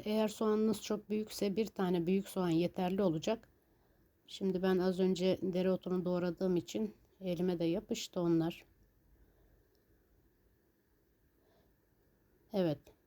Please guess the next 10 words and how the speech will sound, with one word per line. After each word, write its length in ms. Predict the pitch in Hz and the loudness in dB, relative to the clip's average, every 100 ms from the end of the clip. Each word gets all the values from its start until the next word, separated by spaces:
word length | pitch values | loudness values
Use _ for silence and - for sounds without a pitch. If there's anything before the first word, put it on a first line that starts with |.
| _ _ - | _ _ -2
yarım 300 | 202 208 190 | 0 2 4
demet 360 | 185 180 - | 2 0 -4
dereotunu 520 | 180 180 180 - 180 180 | -2 0 0 0 -4 -2
bu 60 | |
şekilde 460 | - 196 180 170 151 | -4 -6 -4 -4 0
doğrayıp 460 | 165 160 175 202 | 0 2 0 -2
kenarda 500 | - 170 170 160 175 | -2 2 2 0 -2
bekleteceğiz. 680 | 175 170 170 - 175 226 - - _ - - - | -2 -2 -4 -4 -2 -2 -4 -14 _ -20 -20 -12
Soğanlarımızı 840 | - 220 202 196 190 190 175 196 | 0 2 4 6 6 4 2 0
da 240 | 180 214 | 0 0